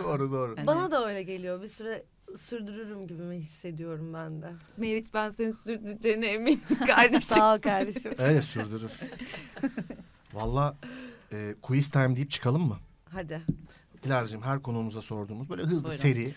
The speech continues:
Speaker 3: Ama şeylere bakmadık ya. Fan
Speaker 1: Yani
Speaker 3: fatal cevaplara bakmadık. Bir de
Speaker 1: Evet.
Speaker 3: ona
Speaker 2: Arkadaşlar, o
Speaker 3: bakalım.
Speaker 2: kadar keyifli ki yani. Hani
Speaker 1: Aynen.
Speaker 2: ben gitmek istemiyorum zaten
Speaker 3: Biraz
Speaker 2: şu
Speaker 3: o, o
Speaker 2: anda.
Speaker 3: so-, cevaplara bakalım. Açsana
Speaker 1: Tabii
Speaker 3: Efe.
Speaker 1: şey, yani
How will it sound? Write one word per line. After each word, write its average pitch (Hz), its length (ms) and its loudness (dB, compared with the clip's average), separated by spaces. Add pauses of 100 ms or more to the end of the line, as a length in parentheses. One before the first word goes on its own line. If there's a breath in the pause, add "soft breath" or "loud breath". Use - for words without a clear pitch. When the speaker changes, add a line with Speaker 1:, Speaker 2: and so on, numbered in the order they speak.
Speaker 3:
Ama 349 180 -2
şeylere 370 400 -6
bakmadık 262 520 -2
ya. 214 440 -6 (520 soft breath)
Fan 262 160 0
Speaker 1:
Yani 233 220 0
Speaker 3:
fatal 294 180 2
cevaplara 269 520 2
bakmadık. 180 640 -2
Bir 226 280 -4
de 247 60 -2
Speaker 1:
Evet. - 80 4
Speaker 3:
ona - 60 6
Speaker 2:
Arkadaşlar, 214 360 4
o - 40 2
Speaker 3:
bakalım. 208 120 0
Speaker 2:
kadar 254 180 4
keyifli 233 720 -4
ki - 120 -4
yani. 208 520 2 (240)
Hani 190 180 -4
Speaker 1:
Aynen. - 120 0
Speaker 2:
ben 214 200 0
gitmek 262 320 -2
istemiyorum 202 520 -2
zaten 143 200 -6
Speaker 3:
Biraz 807 240 4
Speaker 2:
şu - 60 -2
Speaker 3:
o, - 60 0
o - 40 0
Speaker 2:
anda. - 300 -2
Speaker 3:
so-, 370 120 -4
cevaplara 381 520 0
bakalım. 269 260 -4
Açsana 269 300 -2
Speaker 1:
Tabii 139 120 0
Speaker 3:
Efe. 185 100 0
Speaker 1:
şey, 165 420 -2
yani 143 400 0